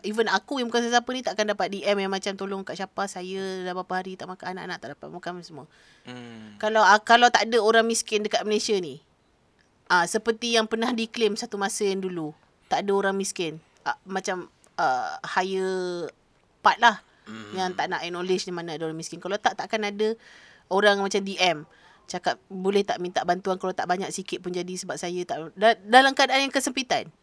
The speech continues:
Speaker 1: How? What can we do to help this kind of people? Ha.
Speaker 2: Hmm.
Speaker 1: Macam, macam, okey lah, macam kalau kau kata macam sedekah,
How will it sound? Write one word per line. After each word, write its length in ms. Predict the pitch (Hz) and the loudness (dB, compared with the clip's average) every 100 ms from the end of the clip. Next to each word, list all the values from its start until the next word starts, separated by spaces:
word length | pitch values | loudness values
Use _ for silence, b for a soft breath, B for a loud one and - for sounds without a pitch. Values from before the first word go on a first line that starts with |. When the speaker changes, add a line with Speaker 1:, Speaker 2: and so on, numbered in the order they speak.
| _ | _
Speaker 1:
How? 340 | - 233 330 277 | 2 8 10 8
What 320 | 190 285 233 | 6 4 4
can 160 | 302 247 | 2 -2
we 120 | 233 | -2
do 140 | 233 233 | -4 -4
to 100 | 214 | -2
help 240 | 226 185 | -2 -2
this 320 | 160 202 240 220 | -4 -6 -4 -2
kind 240 | 240 214 | 0 0
of 120 | 208 | -4
people? 320 | - 208 135 107 - _ _ _ _ _ _ _ _ | -8 -10 -8 -10 -14 _ _ _ _ _ _ _ _
Ha. 240 | 151 139 | -8 -8
Speaker 2:
Hmm. 240 | - 196 202 - - | -8 -16 -18 -20 2
Speaker 1:
Macam, 280 | 196 214 233 | 4 6 4
macam, 160 | 233 - | 4 2
okey 220 | - 240 | 4 4
lah, 120 | 202 | 4
macam 220 | 170 202 220 | 2 0 0
kalau 200 | 226 220 | 2 0
kau 100 | 220 | 0
kata 280 | 226 226 214 | -2 -2 -2
macam 200 | 214 214 | -2 -2
sedekah, 560 | 240 220 - 180 180 | 0 0 2 0 0